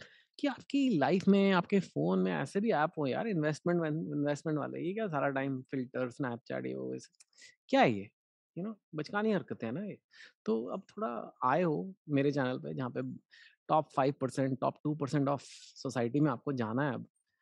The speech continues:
तो थोड़ा सोचो कि हाँ, I'm an investor यार, और हाँ, नंबर, नंबर तो आते रहेंगे लड़कियों के या लड़कियों के, वो लड़कों के, जो भी है।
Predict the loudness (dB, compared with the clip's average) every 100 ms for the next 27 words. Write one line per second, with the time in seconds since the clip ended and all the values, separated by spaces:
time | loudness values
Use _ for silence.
0 | _ _ -6 -2 0 -2 -4 -8 -8 -6
1 | -8 -6 -6 -8 -12 _ -12 -8 -8 -6
2 | -2 -2 0 0 -2 -4 -4 -2 -2 -4
3 | -2 0 0 0 -10 -20 -20 -20 -20 _
4 | _ -12 -8 -6 -8 -12 _ _ -2 2
5 | 4 4 4 4 4 2 0 0 -2 -4
6 | -10 -20 -20 _ _ _ _ _ _ _
7 | _ _ _ _ _ -8 -6 -4 -4 -4
8 | -10 -14 _ -4 -2 -2 0 0 2 2
9 | 0 0 -2 -2 -2 -2 -2 -4 -4 -2
10 | 0 2 0